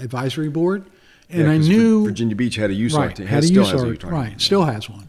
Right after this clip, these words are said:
Speaker 1: Yeah, Virginia Task Force Two. Been like the others deployed all over the world. Um, and so I knew that my appointment was up for reappointment. So that's what I'm figuring, you know. Uh, so,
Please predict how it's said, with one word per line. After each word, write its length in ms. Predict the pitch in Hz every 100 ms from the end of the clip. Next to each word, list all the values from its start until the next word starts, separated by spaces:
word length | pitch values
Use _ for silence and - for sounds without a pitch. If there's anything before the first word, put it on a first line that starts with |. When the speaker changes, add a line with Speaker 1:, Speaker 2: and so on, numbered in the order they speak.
| -
Speaker 1:
Yeah, 200 | 143 110 98 117 120 _
Virginia 400 | 127 131 143 147
Task 280 | 131 139 131
Force 240 | - 127 -
Two. 200 | - 85 - _ -
Been 360 | 127 120 120
like 240 | 117 117 -
the 120 | 123
others 260 | 120 120 113
deployed 420 | 110 - 127 117
all 220 | 120 120
over 160 | 120 110
the 80 | 113
world. 340 | 110 98 90 - _ - - _ _ _ _ _ -
Um, 420 | 135 123 120 113 - _ _ _ _ _ _ -
and 260 | 165 151
so 640 | 143 175 160 156 156 151 - _ _ _ _ _ _ _ -
I 180 | 175 220
knew 540 | 196 180 175 170 165
that 120 | 147 143
my 180 | 139
appointment 680 | 131 123 214 233 151 123 120 _
was 240 | - 135 117
up 300 | 143 135 - - - - - - -
for 140 | 185
reappointment. 560 | 127 117 240 294 165 -
So 100 | 151
that's 220 | 202 -
what 80 | 123
I'm 100 | 104
figuring, 460 | 127 113 117 117
you 80 | 156
know. 140 | 156 110
Uh, 240 | 202 165 151 _ _ _ _ - - - - _
so, 460 | - 214 202 190